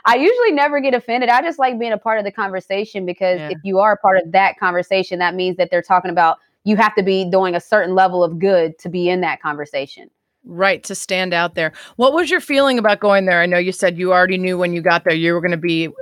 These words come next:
Speaker 2: uh, in a pretty remarkable group of people. Did you have any desire to be big fish in a small pond instead of small fish in a big pond? Did you have any desire to go somewhere that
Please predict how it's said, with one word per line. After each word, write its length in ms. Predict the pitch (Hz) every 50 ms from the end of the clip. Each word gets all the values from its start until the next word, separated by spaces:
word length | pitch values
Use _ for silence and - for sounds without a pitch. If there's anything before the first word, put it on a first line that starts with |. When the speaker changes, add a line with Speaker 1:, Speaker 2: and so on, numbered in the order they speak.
| - -
Speaker 2:
uh, 160 | - 170 170 - -
in 100 | 180 175
a 60 | 156
pretty 380 | - - 196 180 175 170 170
remarkable 680 | 170 135 180 180 170 170 160 170 165 - 165 160 165 156
group 220 | 170 170 160 -
of 160 | 165 147 -
people. 360 | - 196 196 - 175 170 170 - - - - - -
Did 160 | 208 208 180
you 80 | 220 208
have 220 | 202 202 220 214
any 140 | 247 247 247
desire 380 | 208 240 233 240 226 233 240 233
to 80 | 226
be 160 | 202 214 226
big 260 | 196 170 220 220 196 -
fish 240 | - 220 214 -
in 60 | 220 208
a 80 | 202
small 300 | - - 196 196 202 196
pond 360 | - 202 196 190 190 196 190
instead 240 | 202 190 170 - 180
of 120 | 180 165 -
small 260 | - 185 180 180 175
fish 240 | - 190 180 - 185
in 60 | 180
a 20 |
big 220 | 160 180 180 165 -
pond? 220 | 190 185 180 170
Did 120 | 170 160
you 80 | 170 170
have 100 | 180 190
any 100 | 196 185
desire 340 | 190 180 175 185 185 185 175
to 40 | 175
go 140 | - 180
somewhere 300 | 175 - - 185 180 175
that 160 | 165 170 165